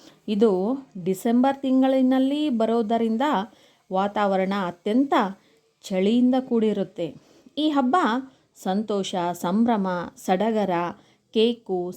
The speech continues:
ಸಿಹಿ ತಿಂಡಿಗಳು, ಚಾಕ್ಲೇಟ್ ಎಲ್ಲವುಗಳನ್ನ ತರುತ್ತೆ. ಮಕ್ಕಳಿಗೆಲ್ಲ ಸಂತೋಷವನ್ನ ನೀಡುತ್ತೆ. ಅಷ್ಟೇ ಅಲ್ಲದೆ ಬಗೆ ಬಗೆಯ ಬಣ್ಣಗಳಿಂದ, ನಕ್ಷತ್ರ, ವಿವಿಧಾಕಾರದ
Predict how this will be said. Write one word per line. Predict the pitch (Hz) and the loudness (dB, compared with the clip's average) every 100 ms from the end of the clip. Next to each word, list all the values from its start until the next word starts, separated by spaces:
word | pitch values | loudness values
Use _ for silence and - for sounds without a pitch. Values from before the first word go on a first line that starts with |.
| - | -6
ಸಿಹಿ | 208 226 220 | -4 -2 -4
ತಿಂಡಿಗಳು, | - 233 247 240 202 202 185 | 0 2 4 2 0 0 0
ಚಾಕ್ಲೇಟ್ | 175 - 196 226 247 226 190 196 _ _ _ | -4 -6 -4 -4 -2 -2 -2 -6 _ _ _
ಎಲ್ಲವುಗಳನ್ನ | 180 180 226 254 254 262 262 277 381 208 240 _ _ | -2 2 4 4 4 2 2 2 0 -4 -6 _ _
ತರುತ್ತೆ. | 185 175 170 - 165 | -6 -4 -6 -8 -8
ಮಕ್ಕಳಿಗೆಲ್ಲ | 185 190 240 233 240 254 349 - _ _ - | -8 -4 0 2 2 2 0 -6 _ _ -6
ಸಂತೋಷವನ್ನ | 202 220 294 330 392 330 311 | -4 -2 0 -2 -2 -2 2
ನೀಡುತ್ತೆ. | 294 262 214 190 170 156 - | 4 4 2 -2 -6 -8 -8
ಅಷ್ಟೇ | 233 247 415 403 | -10 -6 -2 0
ಅಲ್ಲದೆ | 294 220 170 175 - _ _ _ | 2 2 -2 -6 -16 _ _ _
ಬಗೆ | 175 175 170 226 | -6 -6 0 0
ಬಗೆಯ | 220 233 240 240 247 262 | 2 -2 0 0 0 0
ಬಣ್ಣಗಳಿಂದ, | 247 185 185 233 226 226 233 226 233 247 262 277 - _ _ _ 190 | 0 0 0 0 0 0 0 0 0 0 0 -2 -8 _ _ _ -4
ನಕ್ಷತ್ರ, | 202 202 - 240 - 214 196 190 | -4 -2 -2 -2 -2 -2 0 -2
ವಿವಿಧಾಕಾರದ | 175 202 247 247 269 262 247 226 208 185 | 0 2 2 2 0 0 0 0 -2 -2